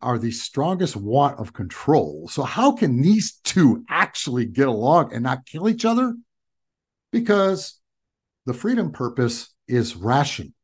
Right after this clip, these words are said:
The vitality purpose is more emotional. So there are times when I need Linda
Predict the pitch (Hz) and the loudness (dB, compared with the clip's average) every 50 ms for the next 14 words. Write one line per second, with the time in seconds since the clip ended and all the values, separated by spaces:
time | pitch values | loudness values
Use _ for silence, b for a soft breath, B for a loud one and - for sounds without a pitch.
0 | _ _ _ _ _ _ _ _ _ _ - 110 120 117 117 117 - 175 202 214 | _ _ _ _ _ _ _ _ _ _ -2 0 0 0 0 0 -2 -2 0 2
1 | 190 135 - - - 117 117 - 117 104 98 - - - _ - - - 107 107 | 0 0 0 0 -2 -2 0 0 -2 -2 -2 -6 -10 -10 _ -10 -8 -6 -4 -4
2 | 104 95 95 95 104 120 131 127 - - - - - - _ _ _ b b b | -2 -2 -2 0 2 2 2 0 -2 -8 -14 -16 -20 -20 _ _ _ b b b
3 | b b b _ - - 143 117 156 202 170 - - - - - - 170 190 196 | b b b _ 0 2 4 6 6 4 4 2 -2 -6 -14 -6 -2 0 2 2
4 | 190 151 117 104 98 95 - - - _ _ _ _ - 107 117 110 101 - - | 4 2 2 0 -2 -4 -6 -8 -12 _ _ _ _ -6 -4 -2 -2 -4 -4 -6
5 | - 135 160 180 190 180 175 175 160 127 110 110 107 117 147 180 - 117 113 101 | -4 -2 0 2 2 2 2 2 0 0 -2 -2 0 0 2 2 2 0 -2 -4
6 | 92 90 85 | -6 -8 -10